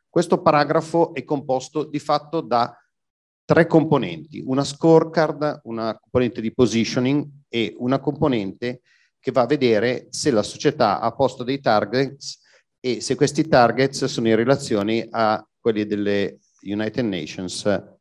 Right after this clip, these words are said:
S D G, i Sustainable Development Goals. Eh, perché abbiamo fatto questo? Le scorecard non servono per le grandi società, l'eni non ha bisogno di una scorecard.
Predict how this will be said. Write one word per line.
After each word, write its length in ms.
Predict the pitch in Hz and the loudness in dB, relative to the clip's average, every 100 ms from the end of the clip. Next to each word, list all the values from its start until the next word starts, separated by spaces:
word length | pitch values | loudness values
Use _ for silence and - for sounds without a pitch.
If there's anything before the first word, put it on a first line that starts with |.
| _ | _
S 200 | - 104 | -6 -6
D 140 | 101 90 | -6 -12
G, 320 | 82 80 - | -10 -14 -14
i 80 | 95 | -16
Sustainable 580 | - 120 110 87 92 98 | -12 -8 -6 -6 -6 -6
Development 500 | 90 80 78 87 80 | -4 -4 -6 -8 -6
Goals. 500 | 78 69 - - - _ _ _ _ _ _ | -6 -6 -8 -16 -20 _ _ _ _ _ _
Eh, 340 | - 113 107 - - _ _ _ | -10 -6 -6 -8 -14 _ _ _
perché 220 | - - 139 | 0 4 6
abbiamo 240 | 113 101 | 6 4
fatto 240 | 98 87 | 2 0
questo? 520 | 107 92 82 - 104 - | 0 -2 -4 -6 -8 -2
Le 120 | 123 | 0
scorecard 760 | 131 - 143 113 - 113 104 101 101 | 0 4 4 4 2 -2 -2 -2 -2
non 300 | 120 135 127 | 0 0 0
servono 560 | - 151 143 104 92 | 2 2 4 2 -2
per 100 | 82 | -4
le 100 | 90 | -4
grandi 280 | 95 92 90 | -2 -4 -4
società, 480 | - 92 98 - 90 | -8 -8 -6 -2 0
l'eni 420 | 101 123 101 98 | 4 4 4 2
non 160 | 95 104 | -2 -6
ha 80 | 113 | -8
bisogno 280 | 101 98 | -10 -10
di 120 | 87 80 | -10 -10
una 100 | 80 | -12
scorecard. 560 | - 82 80 - 78 | -10 -10 -10 -12 -16